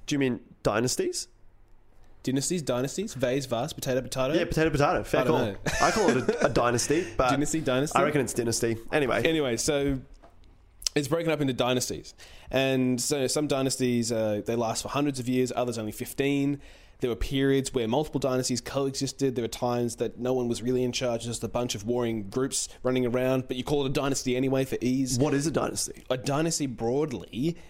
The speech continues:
Speaker 2: is essentially a period of time where a particular family or bloodline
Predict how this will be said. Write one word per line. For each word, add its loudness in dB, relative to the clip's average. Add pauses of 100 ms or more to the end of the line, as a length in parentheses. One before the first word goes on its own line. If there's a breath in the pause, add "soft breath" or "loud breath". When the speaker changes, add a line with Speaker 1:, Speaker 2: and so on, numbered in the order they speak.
Speaker 2:
is 0
essentially 0
a -2
period 2
of -2
time 2
where 0 (320 soft breath)
a -4
particular -2
family -2
or -4
bloodline -4